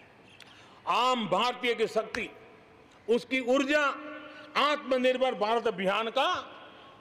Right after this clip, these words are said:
एक बहुत बड़ा आधार है। इस ताकत को बनाए रखने के लिए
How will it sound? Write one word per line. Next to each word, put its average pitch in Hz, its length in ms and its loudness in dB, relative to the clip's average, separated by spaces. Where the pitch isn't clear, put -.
एक 170 300 0
बहुत 226 420 2
बड़ा 185 280 2
आधार 170 720 0
है। 110 180 -8
इस 240 140 -2
ताकत 294 480 0
को 285 120 4
बनाए 269 400 2
रखने 277 340 2
के 277 180 0
लिए 208 500 -2